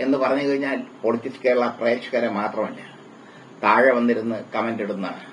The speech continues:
അബ്ദുൾ റഹ്മാനും അവനൊക്കെ ഇടുന്ന കമന്റുകൾ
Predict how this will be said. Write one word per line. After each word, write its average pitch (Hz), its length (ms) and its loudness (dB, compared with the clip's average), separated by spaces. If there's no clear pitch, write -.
അബ്ദുൾ 107 240 -2
റഹ്മാനും 104 480 -2
അവനൊക്കെ 98 360 -4
ഇടുന്ന 107 200 -2
കമന്റുകൾ 123 480 0